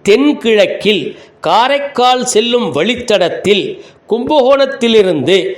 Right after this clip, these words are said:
எட்டு கிலோமீட்டர் தொலைவில் அமைந்துள்ளது இத்திருத்தலம்.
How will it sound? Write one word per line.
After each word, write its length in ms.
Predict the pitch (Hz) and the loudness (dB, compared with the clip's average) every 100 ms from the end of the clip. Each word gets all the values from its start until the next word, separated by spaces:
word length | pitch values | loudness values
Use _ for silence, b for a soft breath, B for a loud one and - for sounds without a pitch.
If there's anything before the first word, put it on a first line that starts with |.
| B - | B -12
எட்டு 540 | 147 202 214 - 302 - | -2 -2 -2 -4 -4 -4
கிலோமீட்டர் 760 | 214 247 277 269 - 240 240 | 0 4 4 2 -2 -2 -2
தொலைவில் 420 | 240 208 220 214 | 0 0 0 0
அமைந்துள்ளது 960 | 175 160 220 185 175 170 170 269 165 - B B | 0 -2 -2 -2 0 0 2 0 0 -6 B B
இத்திருத்தலம். 1120 | 190 240 240 196 240 - 165 156 180 120 - | -4 -4 -4 -2 -2 -2 -2 0 0 -2 -12